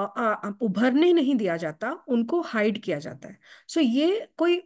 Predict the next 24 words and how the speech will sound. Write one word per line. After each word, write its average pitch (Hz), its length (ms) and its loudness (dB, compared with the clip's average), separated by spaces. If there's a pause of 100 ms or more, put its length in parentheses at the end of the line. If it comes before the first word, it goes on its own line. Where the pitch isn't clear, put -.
ऐसा 214 260 2
नहीं 349 180 4
कि 392 80 0
भारत 208 440 0
में 294 100 4
ही 349 80 2
ऐसा 269 200 -2
होता 185 240 -4
है, 160 140 -16 (840)
वर्ल्ड 285 420 2
वाइड 254 520 0
सारी 254 460 -2
दुनिया 220 340 -2
में, 147 200 -14 (160)
पूरी, 269 240 0 (300)
पूरे 254 240 2
विश्व 226 380 -2
भर 196 340 -4
में 196 260 -2 (560)
इसी 285 260 2
प्रकार 247 520 0 (100)
का 254 320 -2 (340)
प्रचलन 214 380 -2
है, 156 300 -12